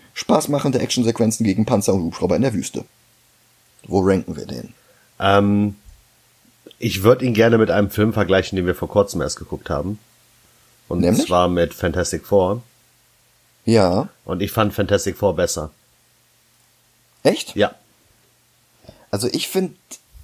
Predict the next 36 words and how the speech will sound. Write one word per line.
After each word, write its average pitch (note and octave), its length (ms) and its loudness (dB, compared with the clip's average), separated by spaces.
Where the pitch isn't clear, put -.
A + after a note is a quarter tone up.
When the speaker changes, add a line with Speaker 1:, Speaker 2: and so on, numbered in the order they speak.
Speaker 1:
Daredevil E3 480 2
besser C#3 400 0
und B2 120 -4
Fantastic B2+ 480 -4
Four G#2 220 0
schlechter, - 420 -6
weil A#2+ 100 -4
Fantastic A#2+ 440 -6
Four G#2+ 180 -2
sehr G2+ 260 2
viel A#2+ 220 -2
mehr G#2+ 360 4
falsch - 380 -4
gemacht C#2+ 380 -8
hat, D2 160 -6
außer F2+ 280 0
Michael E2 260 -4
Chiklis. - 480 -8
Speaker 2:
Okay. - 240 -8
Speaker 1:
Also D#2+ 140 -2
bei F#2 80 2
Fantastic A#2 440 -2
Four B2+ 280 2
war C3 160 4
gar B2+ 340 0
nichts C3 200 0
Gutes F#2+ 280 -6
mehr G2+ 120 0
übrig, F2 300 -4
was E2 100 -4
ich E2+ 100 -12
über E2+ 120 -8
den D#2 100 -8
Film E2 240 -6
sagen C#2 280 -8
konnte. A#1+ 340 -12